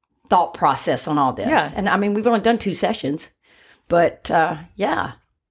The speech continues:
Speaker 1: it's really interesting. And we are gonna do, Amanda's gonna come back, and we're gonna do another on the puppy now that I have a
Speaker 2: <laughs>
Speaker 1: puppy.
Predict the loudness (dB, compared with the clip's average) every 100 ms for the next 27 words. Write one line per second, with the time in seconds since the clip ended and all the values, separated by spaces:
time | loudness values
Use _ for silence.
0 | _ _ 0 4 4 2 0 -2 -6 -4
1 | -4 -2 2 2 2 2 2 2 -2 _
2 | _ _ -8 0 2 2 2 2 0 -2
3 | 0 2 2 0 -6 -4 -4 -4 -2 2
4 | 2 2 2 2 2 2 2 2 2 4
5 | 4 4 2 2 0 -2 -6 0 2 2
6 | 0